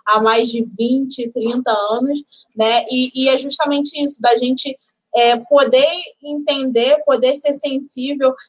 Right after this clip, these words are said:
né, àquele mais jovem, aquele que não experimentou tanta, tantas coisas, mas tá com aquele gás, tá com aquele ânimo, sente as opressões de ser uma mulher na política desde muito jovem, e a gente ter a felicidade de, de contar com a experiência de pessoas que militam há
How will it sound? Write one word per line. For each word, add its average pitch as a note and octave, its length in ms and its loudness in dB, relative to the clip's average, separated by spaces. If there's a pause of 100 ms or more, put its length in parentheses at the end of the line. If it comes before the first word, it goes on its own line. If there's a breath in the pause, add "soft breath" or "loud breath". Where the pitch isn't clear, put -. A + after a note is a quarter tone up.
né, A#3 120 0
àquele B3 380 0
mais A#3+ 320 2
jovem, B3+ 460 4
aquele B3 220 0
que B3+ 100 -10
não B3 80 -4
experimentou A#3+ 640 -4
tanta, B3+ 400 -6
tantas B3 340 -4
coisas, B3 360 2
mas A#3 200 -2
tá B3 160 -4
com B3+ 60 -2
aquele A#3+ 320 -2
gás, A3 300 2
tá A#3 120 -6
com A#3+ 80 -8
aquele A#3 320 -2
ânimo, B3 320 0
sente C4 380 -6
as C4+ 80 -2
opressões B3 560 0
de A#3 100 -6
ser A#3+ 140 -2
uma A#3 180 -4
mulher A3 300 2
na A3 100 -2
política A3 540 -6
desde A3 220 2
muito A3+ 320 -2
jovem, B3+ 400 2 (440 loud breath)
e B3+ 120 0
a C4+ 140 4
gente C#4 280 -2
ter D4 140 2
a D4+ 100 0
felicidade D4 880 -2 (280)
de, B3 200 -4
de C4+ 340 -4
contar D4 380 2
com F4+ 60 -8
a E4+ 40 -6
experiência C#4+ 580 0
de D4 100 -16
pessoas C#4 420 0
que D4+ 80 -12
militam C#4 540 -6
há C4 180 -2